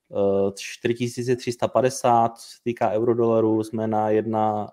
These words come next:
eh, nula osm patnáct. Eh, zlato trošku,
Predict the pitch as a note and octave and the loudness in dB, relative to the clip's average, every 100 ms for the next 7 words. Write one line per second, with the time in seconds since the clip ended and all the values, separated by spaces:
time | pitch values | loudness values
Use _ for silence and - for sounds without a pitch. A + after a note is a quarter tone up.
0 | - G2+ G2 G2+ G#2+ G#2+ G#2 - A#2 - | -10 -8 -6 -4 0 0 -2 -6 -8 -4
1 | G#2+ - A#2 A2+ G#2+ - _ _ _ _ | -4 0 0 2 -2 -6 _ _ _ _
2 | - G2+ G2+ G2 G#2 A2 A#2 - B2 A2+ | -8 -2 0 0 0 2 2 4 2 4
3 | G#2+ G#2+ - B2+ | 2 -4 -8 -2